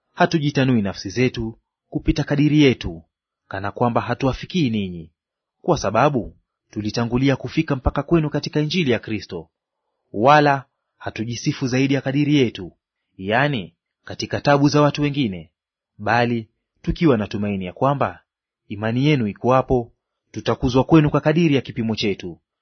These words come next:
na kupata ziada, hata kuihubiri Injili katika nchi zilizo mbele kupita nchi zenu. Tusijisifu katika kipimo cha mtu mwingine kwa mambo yaliyokwisha kutengenezwa. Lakini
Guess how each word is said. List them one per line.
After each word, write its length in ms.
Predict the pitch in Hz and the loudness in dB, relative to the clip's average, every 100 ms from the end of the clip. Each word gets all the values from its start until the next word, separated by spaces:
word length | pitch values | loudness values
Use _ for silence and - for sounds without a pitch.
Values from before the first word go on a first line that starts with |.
| _ | _
na 120 | 160 170 | -6 -2
kupata 400 | 165 156 123 104 | 2 2 2 -4
ziada, 500 | 101 95 87 85 - _ _ _ _ _ _ | -4 -4 -4 -10 -14 _ _ _ _ _ _
hata 400 | 95 92 123 131 | -8 -2 0 0
kuihubiri 600 | - 123 117 127 127 123 | -2 -4 -2 -2 0 0
Injili 280 | 123 139 135 | -2 -2 -2
katika 380 | 131 - - 131 | -4 -6 -4 -4
nchi 280 | 151 147 135 | -4 -6 -6
zilizo 360 | 123 139 131 | -2 -2 -2
mbele 260 | 139 160 147 | 0 2 2
kupita 460 | 147 - 196 - | -2 -4 -2 -2
nchi 200 | 120 - | -4 -4
zenu. 380 | 107 110 92 87 - _ _ _ _ _ _ | -2 -2 -2 -8 -16 _ _ _ _ _ _
Tusijisifu 640 | 165 - 156 156 170 - | -2 0 0 2 0 0
katika 340 | - 101 101 98 | -6 -10 -10 -12
kipimo 380 | - - 104 | -12 -8 -8
cha 120 | 92 92 | -6 -10
mtu 160 | - | -10
mwingine 560 | 92 98 127 143 98 - _ _ _ _ | -10 -6 -2 -2 -4 -6 _ _ _ _
kwa 120 | - 104 | -6 0
mambo 300 | 127 131 131 | 2 4 4
yaliyokwisha 540 | 127 127 - 180 127 | 6 4 2 0 0
kutengenezwa. 720 | - 110 101 98 90 90 80 - _ _ _ _ _ _ | -4 -6 -6 -6 -8 -10 -14 -18 _ _ _ _ _ _
Lakini 760 | - 95 101 156 156 143 139 127 | -6 2 2 4 4 4 0 -4